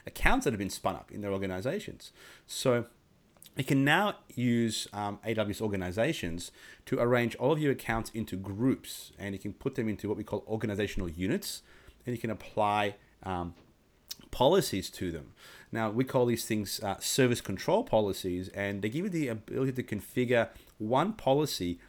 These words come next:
and have it apply to the entire organization, uh, which means, um, entire organization, uh, or individual accounts.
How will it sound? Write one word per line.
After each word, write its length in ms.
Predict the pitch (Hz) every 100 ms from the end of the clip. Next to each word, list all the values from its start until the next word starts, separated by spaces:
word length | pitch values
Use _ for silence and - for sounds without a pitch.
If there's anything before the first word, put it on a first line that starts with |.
| -
and 120 | 107
have 260 | 101 113 120
it 80 | 131
apply 320 | 104 113 110
to 80 | 104
the 120 | 104
entire 440 | 101 - 113 113 -
organization, 800 | 113 107 101 90 90 87 78 78 - - - -
uh, 80 | 92
which 220 | 101 -
means, 440 | 110 107 104 - - _ _
um, 200 | - 90 85
entire 240 | 92 98
organization, 840 | 87 90 95 143 143 127 117 113 - - - -
uh, 260 | 78 78 - - _ _ _ _ _ _ - -
or 160 | 123 123
individual 500 | 113 104 98 95 80
accounts. 520 | - 117 107 -